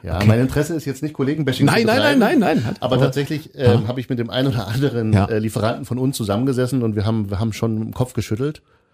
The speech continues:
Speaker 2: Mhm.
Speaker 1: Es ist natürlich klar, dass man bei einer Übernachfrage und zu wenig Produkten eine Tendenz hat zu sagen, „Na, dann greife ich mal richtig in die Vollen.“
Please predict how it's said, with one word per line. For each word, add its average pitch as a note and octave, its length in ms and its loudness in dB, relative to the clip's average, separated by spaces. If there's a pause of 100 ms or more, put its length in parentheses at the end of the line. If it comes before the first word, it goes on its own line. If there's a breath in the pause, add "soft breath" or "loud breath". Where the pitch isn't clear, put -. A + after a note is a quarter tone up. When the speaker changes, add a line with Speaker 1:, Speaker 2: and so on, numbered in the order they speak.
Speaker 2:
Mhm. F2+ 260 4
Speaker 1:
Es - 140 -8
ist - 180 -4
natürlich B2+ 380 -2
klar, B2 340 -2
dass A2+ 180 -2
man A2 400 -2
bei G2+ 100 -2
einer G2+ 100 -2
Übernachfrage C#3+ 840 -4
und A#2+ 140 -10
zu A2 120 -8
wenig B2 220 -2
Produkten B2+ 400 -2
eine G#2 140 -2
Tendenz G#2+ 360 0
hat B2 140 -2
zu A2 80 -4
sagen, G2+ 240 2
„Na, G2+ 80 -2
dann F#2+ 160 -4
greife G2 220 0
ich G2 80 0
mal F#2+ 60 2
richtig F#2 240 0
in E2 60 -2
die F2+ 80 -2
Vollen.“ F#2 380 -4